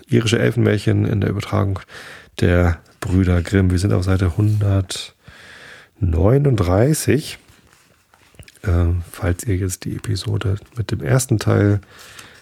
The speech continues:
dieses Märchens nicht mehr im Kopf habt. Äh, das heißt, die Flasche. Das ist das neunte Märchen.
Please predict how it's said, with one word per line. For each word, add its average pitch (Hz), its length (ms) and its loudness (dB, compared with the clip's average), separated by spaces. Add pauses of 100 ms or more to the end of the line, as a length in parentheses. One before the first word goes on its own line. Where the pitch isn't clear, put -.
(260)
dieses 95 640 0 (100)
Märchens 104 480 0
nicht 95 100 0
mehr 92 100 0
im 87 60 -2
Kopf 113 180 0
habt. 107 260 -2
Äh, 98 200 2
das 101 180 -2
heißt, 101 240 0 (440)
die 101 80 2
Flasche. 131 440 0 (640)
Das - 100 -20
ist - 160 -14
das - 80 -18
neunte 104 340 0
Märchen. 127 580 0